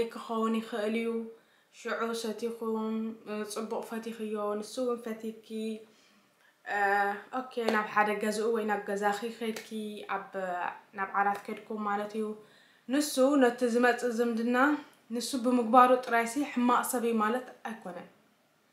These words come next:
ሓደ ወዲ ተባዕታይ ንስጋዊ ብምሕታቱ ጥራይ ሕማቕ ሰብ ኣይገብሮን እዩ። እንታይ ደኣኒ ንስኻ እቶም ንጹር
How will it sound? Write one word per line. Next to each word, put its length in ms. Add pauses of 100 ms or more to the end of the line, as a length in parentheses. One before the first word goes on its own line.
(360)
ሓደ 200
ወዲ 160
ተባዕታይ 520 (100)
ንስጋዊ 560
ብምሕታቱ 600
ጥራይ 240
ሕማቕ 320
ሰብ 200
ኣይገብሮን 540
እዩ። 120 (440)
እንታይ 280
ደኣኒ 260 (640)
ንስኻ 340 (2000)
እቶም 400 (460)
ንጹር 520